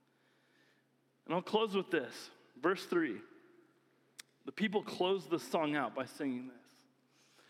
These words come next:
They say, "O Israel, hope in the Lord from this time forth and forevermore."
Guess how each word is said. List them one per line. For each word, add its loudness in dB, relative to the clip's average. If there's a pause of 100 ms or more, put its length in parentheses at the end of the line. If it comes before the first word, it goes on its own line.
(240)
They 2
say, 4
"O 4
Israel, 0 (600)
hope 2
in 4
the 2
Lord 2
from 0
this 0
time -2
forth -2
and -8
forevermore." -2